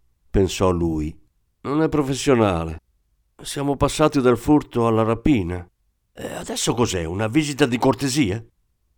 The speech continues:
La curiosità fu più forte del rigore deontologico. Un secondo dopo, le sue mani erano già alle prese con i nodi che imprigionavano la donna. Una volta libera,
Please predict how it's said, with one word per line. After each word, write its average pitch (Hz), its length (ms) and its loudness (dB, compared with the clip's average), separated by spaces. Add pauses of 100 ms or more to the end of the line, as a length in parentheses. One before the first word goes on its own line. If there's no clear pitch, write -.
(680)
La 104 200 -2
curiosità 117 840 2 (120)
fu 113 200 -6
più 156 160 4
forte - 800 -2
del 117 260 2
rigore 117 480 6
deontologico. 87 1080 -2 (640)
Un 139 180 2
secondo 160 440 4
dopo, 123 520 2 (100)
le - 160 -4
sue 147 180 2
mani 151 360 6
erano 127 320 4
già 123 240 4
alle 123 220 2
prese 92 600 0
con 151 200 2
i 175 100 4
nodi 110 480 0
che 127 100 -6
imprigionavano 127 880 2
la 104 100 4
donna. 80 580 -6 (800)
Una 135 220 0
volta 156 300 2
libera, 98 560 0